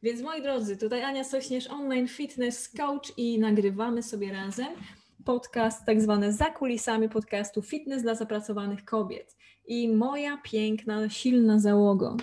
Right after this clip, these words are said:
Dzisiaj będę wam mówić o tym, co musisz wiedzieć, gdy chcesz być szczupła. I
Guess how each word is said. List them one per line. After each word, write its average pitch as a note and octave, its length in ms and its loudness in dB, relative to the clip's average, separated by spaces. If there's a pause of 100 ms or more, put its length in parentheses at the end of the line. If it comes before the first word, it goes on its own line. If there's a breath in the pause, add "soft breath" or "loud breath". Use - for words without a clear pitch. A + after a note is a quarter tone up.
Dzisiaj B3 560 10
będę G#3+ 320 12
wam G3+ 140 10
mówić G3+ 300 10
o F#3+ 180 6
tym, A#3+ 220 4 (440 loud breath)
co G#3+ 160 0
musisz A#3 480 0
wiedzieć, G3 640 6
gdy G3+ 180 6
chcesz C#4 300 -4
być B3+ 200 -6
szczupła. - 600 -4 (420)
I F#3+ 240 0